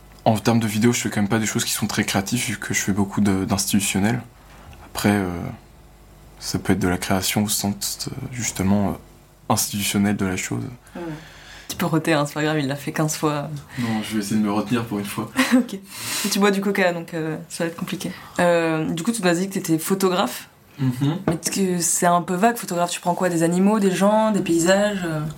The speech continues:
Speaker 1: Euh... Des femmes nues exclusivement.
Speaker 2: D'accord.
Speaker 1: Jamais fait.
Speaker 2: <laughs>
Speaker 1: J'espère que tu vas couper ça.
Speaker 2: Non, bah, sois toi-même.
Speaker 1: Oh
Speaker 2: Déjà,
Speaker 1: là là.
Speaker 2: déjà,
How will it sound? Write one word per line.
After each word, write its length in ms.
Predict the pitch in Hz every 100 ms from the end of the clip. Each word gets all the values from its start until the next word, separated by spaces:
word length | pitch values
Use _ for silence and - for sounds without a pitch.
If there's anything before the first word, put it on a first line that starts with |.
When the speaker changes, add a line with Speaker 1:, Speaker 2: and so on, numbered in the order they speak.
| -
Speaker 1:
Euh... 240 | 120 113 107
Des 120 | 107
femmes 280 | - 135 127
nues 200 | 139 123
exclusivement. 640 | - - 117 120 113 113 98
Speaker 2:
D'accord. 280 | 175 - -
Speaker 1:
Jamais 340 | 120 117 107 104
fait. 200 | - 73 - 190 165 170
Speaker 2:
<laughs> 420 | 156 139 - -
Speaker 1:
J'espère 280 | 139 - 110
que 60 |
tu 60 | -
vas 80 | 90
couper 240 | - 123
ça. 160 | 117 147 - - 143
Speaker 2:
Non, 220 | 240 294
bah, 200 | 143 139 - - - - -
sois 220 | - 208 208
toi-même. 280 | 233 254 302 208 156 147 123 104
Speaker 1:
Oh 60 | -
Speaker 2:
Déjà, 100 | 131
Speaker 1:
là 160 | 117 95
là. 80 |
Speaker 2:
déjà, 200 | - 220